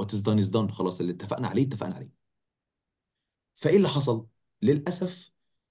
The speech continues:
آه، هو الناحيه التانيه لما، مع انه على فكره كان طالب زياده واحد ونص في المية، حاجه ب-، بسيطه جدا، بس التانيين بصوا تحت رجليهم وقالوا: "لا، نو ديل." لما عمل نو ديل، هو بدأ يلعب خطوه،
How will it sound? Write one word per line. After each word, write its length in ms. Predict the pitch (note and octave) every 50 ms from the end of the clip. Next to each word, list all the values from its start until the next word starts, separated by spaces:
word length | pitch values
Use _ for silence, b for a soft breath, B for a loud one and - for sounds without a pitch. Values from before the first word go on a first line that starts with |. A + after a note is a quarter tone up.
| _ _ _ -
آه، 640 | A2 G#2 G2+ G2 G2 F#2+ F#2+ F#2+ F#2+ F2+ F2+ E2+ - - -
هو 140 | B2 D3+ D#3+
الناحيه 180 | C3+ C3+ C3+
التانيه 200 | C3 C#3 D3 D3
لما، 360 | C3 A#2+ A2 G#2+ G#2+ G2+ - -
مع 160 | G#2 G2+ B2
انه 100 | D#3+ D#3+
على 120 | C3+ A#2
فكره 180 | A#2 D#3+ E3+ D3+
كان 180 | A#2+ B2 A2 G2+
طالب 240 | G#2 C#3+ D#3+ C#3
زياده 320 | A#2 G#2+ B2 D3 D3 D3 A#2+
واحد 220 | C3 D#3 - C3
ونص 240 | A2 A#2+ C#3+ - -
في 80 | - -
المية، 240 | G2+ A#2+ C#3+ C3
حاجه 360 | - - - D3+ C#3+ C#3+ B2 G#2+
ب-، 140 | G2 G#2+
بسيطه 300 | - A2 G#2 - D3 D3
جدا، 320 | B2+ D3 D3+ C3+ A2 G2+ F#2+
بس 160 | G2 A2 -
التانيين 280 | A2+ - A#2 B2+ E3 E3+
بصوا 240 | E3 D#3+ - D3+
تحت 240 | - D#3+ - - -
رجليهم 400 | B2+ A#2 G#2+ A#2+ C#3 E3 D#3+ C#3
وقالوا: 300 | B2 - C3+ D3 D3 C3+
"لا، 380 | C#3 - - - C#3 C3+ C3 C3+
نو 180 | B2+ B2+ C#3 C3+
ديل." 320 | A2+ G#2 F#2 - - - - - _ _ _ _ _ _ _ _ _ _ _ _ _ -
لما 220 | G#2 G2+ G#2+ B2+
عمل 320 | D3 G#3+ B3+ D4 B3+ G3 D#3+
نو 100 | E3+ D#3
ديل، 280 | A2+ A2+ B2 C3+ C3+ A2+
هو 320 | A2 C#3+ D#3 D#3 D#3 D3
بدأ 340 | - D3+ D3+ C#3+ D#3 - -
يلعب 320 | C3 C#3 - A#2+ B2 A2
خطوه، 540 | G#2+ B2+ C3+ C3 C3+ A#2+ A#2+ B2 - - -